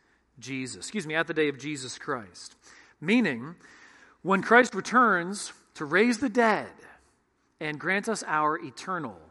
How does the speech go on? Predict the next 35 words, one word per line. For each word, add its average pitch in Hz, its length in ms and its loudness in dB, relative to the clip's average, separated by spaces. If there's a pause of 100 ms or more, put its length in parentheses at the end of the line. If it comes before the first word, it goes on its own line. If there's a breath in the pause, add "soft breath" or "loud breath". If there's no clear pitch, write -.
(420)
reward. 120 540 -10 (1500 loud breath)
God's 220 280 6
moral 226 580 4
work 180 320 0
in 233 180 0
you 175 380 0 (100)
will 175 140 2
be 180 120 0
complete 175 340 0
at 175 100 -4
death 202 260 0
when 156 100 -10
you 147 80 -10
see 165 160 -10
Christ 151 340 -4
face 147 200 -4
to 131 80 -18
face. - 540 -16 (680 soft breath)
But 180 140 -2
God's 254 280 4
total 233 420 6
work 247 320 6
in 240 160 2
you 240 180 2
will 208 200 2
not 220 180 4
be 208 120 2
complete 214 440 -2
until 208 320 -2
you 196 240 -6
rise 180 540 2
imperishable 180 1080 -2 (140 loud breath)
from 180 400 -4
the 165 100 -2
dead. 139 220 -4